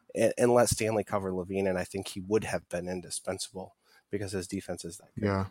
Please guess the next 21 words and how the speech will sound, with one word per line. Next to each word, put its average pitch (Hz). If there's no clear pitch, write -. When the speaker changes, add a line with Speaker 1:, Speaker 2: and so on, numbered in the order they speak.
Speaker 2:
Part 165
of 180
it 165
is 127
because, 117
uh, 95
Casey 107
is 92
using 101
Stanley 98
and 90
Glenn 92
so 95
much 92
as, 87
like, 82
a 76
replacement 90
backup 90
power 82
forwards. 101